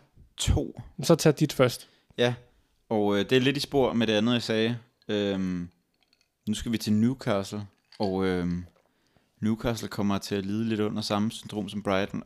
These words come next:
Speaker 1: og derfor så... Øh, så slutter Newcastle uden for top seks i næste sæson.
Speaker 2: Okay, jeg skulle lige til at sige, hvis du sagde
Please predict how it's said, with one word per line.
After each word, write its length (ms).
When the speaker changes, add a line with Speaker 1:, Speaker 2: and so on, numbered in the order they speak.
Speaker 1:
og 220
derfor 360
så... 240
Øh, 220
så 120
slutter 380
Newcastle 520
uden 240
for 100
top 240
seks 360
i 40
næste 160
sæson. 240
Speaker 2:
Okay, 220
jeg 100
skulle 140
lige 100
til 120
at 80
sige, 220
hvis 140
du 100
sagde 220